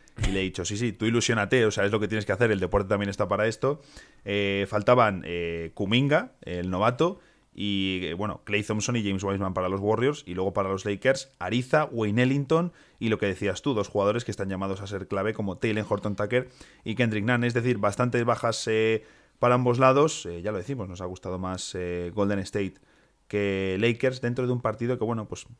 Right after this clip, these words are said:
no ha brillado tampoco en exceso por el acierto o por, eh, las canastas de los jugadores.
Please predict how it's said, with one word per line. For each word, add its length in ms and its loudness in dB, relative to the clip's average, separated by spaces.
no 240 0
ha 40 4
brillado 420 4
tampoco 360 0
en 60 0
exceso 400 -2
por 180 -2
el 320 -8
acierto 520 0
o 160 -4
por, 300 -6
eh, 380 -10
las 180 -6
canastas 400 -4
de 120 -6
los 340 -8
jugadores. 640 2